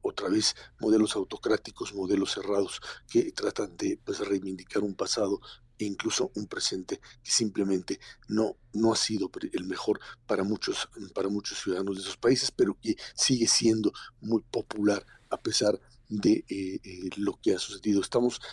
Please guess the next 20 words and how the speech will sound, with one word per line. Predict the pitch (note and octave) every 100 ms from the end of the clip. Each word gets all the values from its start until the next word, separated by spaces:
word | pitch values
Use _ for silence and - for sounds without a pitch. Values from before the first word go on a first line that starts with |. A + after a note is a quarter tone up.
| - -
ante | A#2 A#2
un | A2+ G#2+
modelo | G#2 G2+ G2+ G#2 - - _
totalmente | - - C3+ B2 A#2 - A2+
diferente | F2+ - G#2 G2+ G2 G2
de, | F2+ D#2+ - - - -
de, | G#2 G#2 F#2+ F#2+ - -
eh, | G2+ F#2+ F2+ G#2+ G2+ A2+ -
digamos, | F#2+ G#2 G#2+ F#2+
de, | G2+ F#2 - - -
eh, | B2+ G#2 -
entender | A#2 A2+ A#2 G#2+ G#2 G#2+
a |
la | F#2+ G2
propia | - F#2+ G2
sociedad. | - - - G2 G2+
Las | G2+ G#2+
encuestas | G2 B2+ - C3 - - - - - - E3+ - _ _ _ - - -
no | A#2 A#2+
son, | - A2 A2+